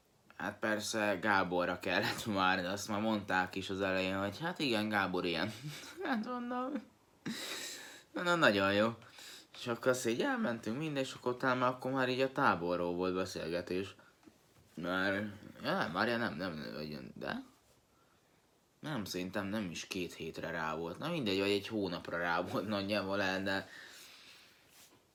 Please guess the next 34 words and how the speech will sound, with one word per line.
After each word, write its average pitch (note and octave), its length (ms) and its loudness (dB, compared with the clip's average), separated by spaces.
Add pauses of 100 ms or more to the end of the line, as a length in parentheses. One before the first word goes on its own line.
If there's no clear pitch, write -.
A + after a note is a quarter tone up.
(240)
aztán - 280 -2
mentünk G2 420 -2
a G2 360 0
kastélyba G2 540 -2
játszani, G#2 560 2
meg F#2 180 -2
ilyenek, G2+ 340 0
aztán F#2+ 260 -4
csomó G2 280 -2
szó F#2+ 200 -4
volt, F#2+ 200 0
majd E2+ 160 -4
már E2+ 140 -2
ránk G2 220 -2
szóltak F#2+ 440 -2
egy F#2+ 120 -4
pár F#2+ 260 2
év F#2+ 160 0
után, G2 360 -2
hogy G2 180 -2
ez F#2+ 100 -6
amikor, F#2+ 540 -2 (880)
hogy F#2 360 -6
ezt - 240 -8
én F#2+ 80 -6
nem G#2+ 220 -2
kéne G#2+ 280 0
bent, G2+ 300 0
meg E2 220 -4
azért F#2+ 220 -2
vannak G2+ 320 -2
bent E2+ 200 -4
mások G#2 480 0
is, G#2 260 -4